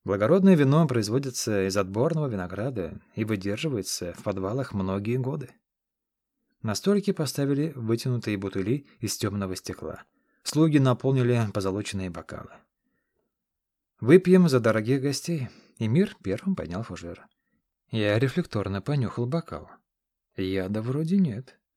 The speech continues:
«За гостеприимное княжество Гафаз», улыбнулся я в ответ. Из глубины зала полилась музыка. Восточный мотив переливался струнами диковинных инструментов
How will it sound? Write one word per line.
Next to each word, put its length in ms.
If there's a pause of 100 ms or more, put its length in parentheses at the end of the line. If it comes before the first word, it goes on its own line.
(920)
«За 160
гостеприимное 640
княжество 440
Гафаз», 500 (260)
улыбнулся 560
я 180
в 60
ответ. 320 (1500)
Из 140
глубины 380
зала 260
полилась 420
музыка. 560 (300)
Восточный 460
мотив 420
переливался 560
струнами 420
диковинных 600
инструментов 640